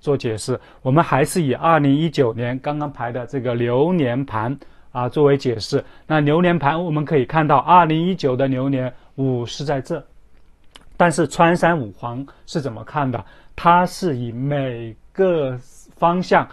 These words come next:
以每个三项来看，也就是每个三项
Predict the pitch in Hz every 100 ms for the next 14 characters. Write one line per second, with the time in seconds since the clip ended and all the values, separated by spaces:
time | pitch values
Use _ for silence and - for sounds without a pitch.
0 | - - 143 160 143 117 - 160 127 -
1 | 185 180 190 185 - 233 180 - - _
2 | - - 123 127 160 131 123 123 170 170
3 | 147 131 117 185 175 - 185 175 185 202